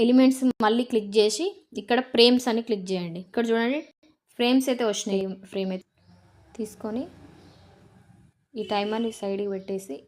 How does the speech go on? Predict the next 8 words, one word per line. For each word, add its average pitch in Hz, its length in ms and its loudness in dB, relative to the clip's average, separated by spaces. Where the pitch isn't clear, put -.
ఈ - 20 -14
ఫ్రేమ్ని 202 340 -6
ఇక్కడ 202 200 -10
పెట్టేస్తున్నా. 180 540 -14
పెట్టేసి 208 500 -10
ఈ 208 60 -8
టైమర్ని 202 360 -4
తీసుకొచ్చి 190 540 -10